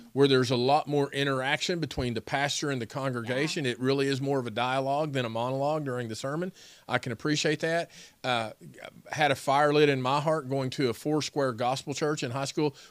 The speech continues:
Speaker 1: which is a charismatic church.
Speaker 2: Mm-hmm.
Speaker 1: Uh, and yet when I moved to Ada and the first time I went to the Episcopal Church, I was deeply moved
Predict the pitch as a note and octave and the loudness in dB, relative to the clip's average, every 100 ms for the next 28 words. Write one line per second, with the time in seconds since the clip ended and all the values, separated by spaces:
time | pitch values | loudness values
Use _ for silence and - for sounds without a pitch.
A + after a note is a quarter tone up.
0 | - C3+ C3+ B2+ - C#3+ B2+ A2 A#2+ C3+ | -2 0 0 -2 -2 0 0 -2 -2 -2
1 | G3+ B2 - - - _ - A#2+ A2 B2+ | 0 -2 -6 -18 -20 _ -2 2 2 0
2 | - - - - - C#3+ C#3+ B2+ - - | -6 -12 -14 -20 -8 0 2 2 -2 -14
3 | - C#3 C#3+ D3+ - C3+ C3 B2+ D3 D3 | -2 2 4 4 2 -2 -2 2 2 4
4 | C#3 A#2+ D3+ F#3+ E3 C3+ B2+ B2 A#2+ D3+ | 2 0 2 2 2 0 -2 -4 -4 -4
5 | D3+ - D3 C#3 C3 C3 - B2 A#2+ G#2+ | -4 -2 -4 -2 -2 -2 -4 -2 -2 -2
6 | - F3+ - C3 A#2 - A#2 A2 - - | -2 -2 -2 -4 -4 0 -2 -2 -12 -20
7 | - F3 D3 A#2 A#2 G2 G3+ G3 - B2 | -2 0 2 0 -6 2 4 4 4 2
8 | A#2 B2 G#2+ F2+ G2 | 4 4 2 0 -8